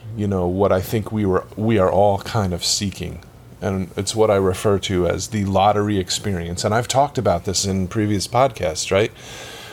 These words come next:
We're all kind of hoping for and seeking the lottery experience, right? And if you play the lottery right here in the U S, I think I literally spend four dollars per week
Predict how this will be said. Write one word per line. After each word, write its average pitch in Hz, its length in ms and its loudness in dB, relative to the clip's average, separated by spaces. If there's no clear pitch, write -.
We're 120 260 4
all 139 400 2
kind 139 380 0
of 104 140 2
hoping 131 520 0
for 123 380 2
and 107 120 2
seeking 120 640 -2
the 107 160 2
lottery 107 500 -2
experience, 98 600 -6
right? 107 220 0
And 120 220 0
if 117 260 -4
you 165 80 -2
play 175 320 2
the 117 100 -2
lottery 92 440 -2
right 110 220 2
here 135 180 0
in 123 100 0
the 104 80 -2
U 101 240 -2
S, 92 320 -2
I 127 120 2
think 139 340 0
I 113 140 4
literally 110 1120 2
spend 104 960 0
four 107 300 2
dollars 92 420 2
per - 220 -4
week 90 340 -6